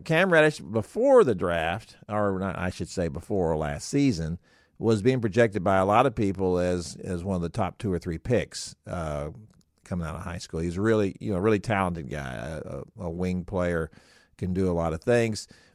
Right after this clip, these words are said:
very athletic. Um, and so then he, he plays his, uh, one and only, uh, college season, and he scored thirteen points a game, which is, you know, when you've got those two guys in front of you, uh, you know, that's, that's kinda hard to do. I mean, I don't wanna hold that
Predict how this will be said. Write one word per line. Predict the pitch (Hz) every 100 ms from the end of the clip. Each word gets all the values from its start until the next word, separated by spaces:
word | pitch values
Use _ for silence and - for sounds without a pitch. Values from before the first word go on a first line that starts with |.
| -
very | 120 113
athletic. | 101 90 98 107 104 - - -
Um, | - 92 87 80 78 85 - -
and | 104
so | -
then | 120 151
he, | 151 143 98 -
he | 123
plays | 127 175 170 147
his, | 147 135 120
uh, | 131 123
one | 117 131 135
and |
only, | 127 123 120 113 - -
uh, | 101 98 92
college | 104 92 90
season, | - 98 98 101 104 - _ _ -
and | -
he | 208
scored | - - 175
thirteen | 160 143 143 117
points | 120 113 101
a |
game, | 87 113 143
which | 156 151
is, | 123
you | 170
know, | 156 95 107
when | 120 117
you've | 107
got | 107 85 -
those | 104
two | - 98
guys | 92 87
in | 82
front | - 92 92
of | 92
you, | 101 113
uh, | 98 - 50 50 -
you | 50 110
know, | 98
that's, | 107 123 - - 190 - - -
that's | 113 110
kinda | 120 92
hard | 90 87
to | 104
do. | 175
I | 110
mean, | 107
I | 151
don't | 151
wanna | 110
hold | 117 127 107
that | 107 98